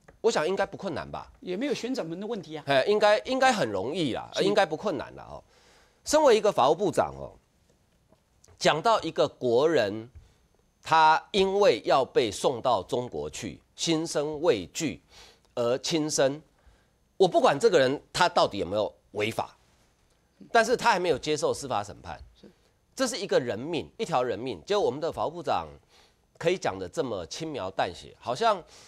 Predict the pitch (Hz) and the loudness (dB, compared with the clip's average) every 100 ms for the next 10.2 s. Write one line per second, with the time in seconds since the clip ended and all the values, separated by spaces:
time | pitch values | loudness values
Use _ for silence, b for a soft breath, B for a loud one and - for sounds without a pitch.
0 | b b b b _ _ - 233 151 120 | b b b b _ _ 0 0 0 -2
1 | 208 196 - 214 208 180 180 214 185 190 | -2 -4 -4 0 4 4 2 -2 2 0
2 | 196 - 202 - 208 185 180 214 151 82 | 0 -4 -4 -2 -2 -4 -4 -2 -2 -2
3 | 80 139 87 58 _ - 175 165 170 175 | 2 2 2 -6 _ -2 0 0 -2 0
4 | 170 165 170 139 123 95 101 147 214 151 | 0 0 -2 0 -4 -4 -4 0 2 2
5 | 135 214 185 135 160 175 156 120 160 165 | -2 -2 0 -2 -2 -2 0 0 -2 0
6 | 151 123 135 139 - 127 120 98 127 131 | -2 -2 -2 -4 -6 -2 -2 0 -2 -4
7 | 101 73 156 170 87 - - - b b | -6 -10 -16 -10 -10 -10 -16 -16 b b
8 | b b _ _ 202 208 208 127 151 170 | b b _ _ -6 -4 -4 -4 -4 -4
9 | 156 139 131 143 92 58 69 92 - - | -4 -6 -10 -10 -12 -14 -10 -4 -2 0
10 | 202 | 0